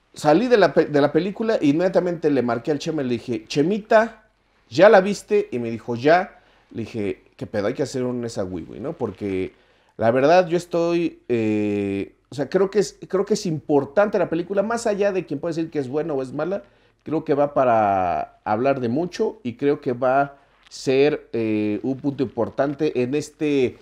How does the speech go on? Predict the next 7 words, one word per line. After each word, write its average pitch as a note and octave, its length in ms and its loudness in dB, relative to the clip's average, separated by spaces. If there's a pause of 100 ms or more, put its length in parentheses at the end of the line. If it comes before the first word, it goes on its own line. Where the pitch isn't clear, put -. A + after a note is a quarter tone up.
(260)
Eh, G#2+ 600 -2
subgénero E3 920 4
de C3 140 2
la B2 140 4
ciencia D3+ 480 2
ficción D3+ 560 0
que A#2 340 -2